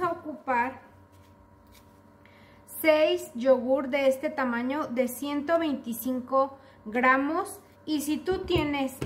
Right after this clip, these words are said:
un frasco o decides comprar mejor un frasco, vamos a poner setecientos cincuenta gramos solamente de yogur natural,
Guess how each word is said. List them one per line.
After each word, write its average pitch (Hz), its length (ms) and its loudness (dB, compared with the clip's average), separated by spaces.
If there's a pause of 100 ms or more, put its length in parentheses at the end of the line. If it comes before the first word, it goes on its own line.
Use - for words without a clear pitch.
un 311 240 0
frasco 262 680 2
o 233 140 -2
decides 262 520 -4
comprar 247 540 -2
mejor 240 380 -2
un 262 160 0
frasco, 262 680 -2 (1120)
vamos 254 420 2
a 320 140 -4
poner 262 400 -2
setecientos 285 920 2
cincuenta 262 580 -2
gramos 240 400 -2
solamente 240 720 -2
de 240 320 2
yogur 233 580 0
natural, 269 880 2